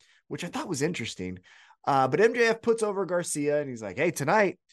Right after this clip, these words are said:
are you gonna be a professional wrestler or are you gonna be a sports entertainer?"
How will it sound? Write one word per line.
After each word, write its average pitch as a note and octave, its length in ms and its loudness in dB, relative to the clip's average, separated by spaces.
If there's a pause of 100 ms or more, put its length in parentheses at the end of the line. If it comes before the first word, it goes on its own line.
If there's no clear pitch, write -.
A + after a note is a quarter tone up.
(220)
are F#2+ 80 -6
you C#3 160 0
gonna D3+ 200 2
be C#3+ 160 0
a - 40 0
professional A#2 760 -6
wrestler C4 600 -2 (420)
or - 100 -8
are G2 40 -2
you D3 100 -2
gonna D#3 180 0
be A#2 120 -6
a D#2 80 -8
sports - 680 -4
entertainer?" C3 880 -6